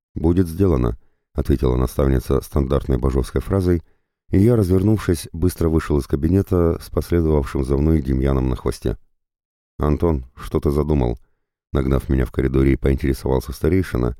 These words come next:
а я поморщился от чувства лёгкого дежавю, ведь именно этот вопрос мне буквально пять минут назад задал Зиновий. «Я намерен возвратить нам нашу собственность», просто ответил я, не останавливаясь,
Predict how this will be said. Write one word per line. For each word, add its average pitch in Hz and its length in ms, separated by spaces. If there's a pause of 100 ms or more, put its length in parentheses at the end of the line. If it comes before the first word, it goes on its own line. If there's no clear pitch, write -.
(480)
а 98 80
я 117 140
поморщился 107 600
от 73 100
чувства 82 360
лёгкого 78 400
дежавю, 76 480 (360)
ведь 67 280
именно 67 340
этот 69 260
вопрос 82 400
мне 73 180
буквально 69 460
пять - 260
минут 69 240
назад 71 280 (180)
задал 65 400
Зиновий. 64 400 (880)
«Я 107 260
намерен 101 420
возвратить 95 540
нам 85 180
нашу 85 240
собственность», - 640 (380)
просто 69 320
ответил 65 360
я, 73 120
не 69 100
останавливаясь, 60 680